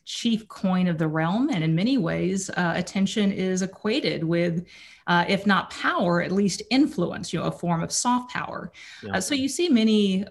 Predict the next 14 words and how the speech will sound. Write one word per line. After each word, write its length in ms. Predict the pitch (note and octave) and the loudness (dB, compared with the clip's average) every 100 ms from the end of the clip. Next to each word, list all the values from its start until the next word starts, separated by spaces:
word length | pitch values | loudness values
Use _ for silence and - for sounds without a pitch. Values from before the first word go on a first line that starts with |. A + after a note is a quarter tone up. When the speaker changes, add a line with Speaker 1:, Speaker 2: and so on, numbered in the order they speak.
| - | -2
Speaker 1:
organizations, 960 | F#3+ F#3+ F3+ D#3+ D#3+ D#3+ - D#4+ E4+ - | 0 2 4 4 2 0 0 -4 -4 -4
um, 560 | - E3 D#3+ F3+ F#3 G#3+ | 0 0 0 0 0 0
you 80 | F#3+ | -2
know, 80 | E3 | -2
for-profits 720 | - G3 G3 G3 G3 E4 - | -2 -2 0 2 0 0 -2
as 120 | F3+ | 0
well 160 | E3+ E3 | 2 0
as 100 | D#3+ | 0
nonprofits, 800 | E3 F#3 - E3 D#3+ F#3+ - - - - - - _ _ F3 | 0 0 -2 -4 -4 -8 -8 -12 -16 -20 -20 -20 _ _ -6
dedicating 600 | A3+ D4 F#4+ - E4+ E4 | -2 0 -2 -2 0 2
a 80 | A#3+ | 2
lot 240 | G3 G3+ | 2 2
of 80 | G3 | 4
measurement 920 | F#3 G3 C4+ D#4+ C4 - - - - | 4 4 2 -2 -4 -6 -10 -10 -14